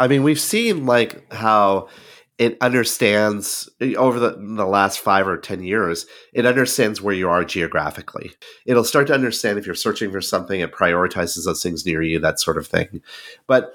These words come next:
think about, like, this, the knowledge graph is expanding here to interconnect entities and, and things online that are related to concepts, related to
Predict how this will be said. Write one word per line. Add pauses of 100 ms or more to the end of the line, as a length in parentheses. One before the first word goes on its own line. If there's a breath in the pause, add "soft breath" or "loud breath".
(160 loud breath)
think
about,
like,
this,
the
knowledge
graph
is
expanding
here (480 soft breath)
to
interconnect
entities
and, (160)
and
things
online (320)
that
are
related
to
concepts,
related
to